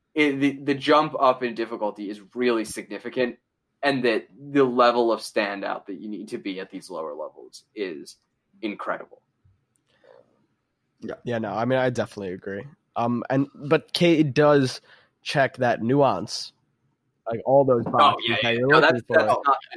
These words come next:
Speaker 3: And, I mean, that's obvious, but it, it's still, if you're gonna evaluate every prospect through the same lens, like,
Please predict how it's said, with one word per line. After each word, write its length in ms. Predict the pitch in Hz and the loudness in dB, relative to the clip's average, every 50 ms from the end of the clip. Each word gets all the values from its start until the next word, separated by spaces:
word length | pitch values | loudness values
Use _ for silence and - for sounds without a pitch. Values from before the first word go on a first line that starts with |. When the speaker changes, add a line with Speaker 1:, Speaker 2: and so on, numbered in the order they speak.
| 110 | -2
Speaker 3:
And, 220 | 123 120 113 117 - | -2 0 0 0 -2
I 80 | 92 | -2
mean, 160 | 120 123 123 | -2 0 0
that's 240 | 131 143 143 127 - - | 2 2 0 0 0 2
obvious, 560 | - 127 139 127 113 113 104 101 110 - - | 4 4 4 4 2 -2 -4 -4 -6 -8 -8
but 220 | - - 123 123 | -4 -2 0 0
it, 260 | 107 - - 101 107 - | 0 -2 -2 -6 -4 -2
it's 200 | 113 127 123 - | -2 -2 -2 -4
still, 560 | - - - 143 139 135 131 127 120 117 - _ _ _ _ _ _ _ - | -6 -6 -2 0 2 2 2 2 2 0 -4 _ _ _ _ _ _ _ -14
if 120 | - 120 - | -14 -10 -6
you're 80 | 131 | -4
gonna 140 | 123 127 120 | -2 0 0
evaluate 520 | 117 123 123 123 120 120 117 117 117 113 95 | 2 2 2 2 2 2 2 0 0 0 -2
every 200 | 120 113 117 110 | -2 -4 -4 -4
prospect 460 | - 135 127 127 - - 120 - - | 0 0 0 0 0 -2 -6 -6 -6
through 100 | 123 117 | -10 -8
the 80 | 123 | -8
same 280 | - - 127 117 110 113 | -6 -4 -4 -4 -2 0
lens, 400 | 120 135 147 131 113 113 107 - | 2 2 2 2 0 -2 -2 -4
like, 240 | 113 110 110 _ | -4 -4 -4 _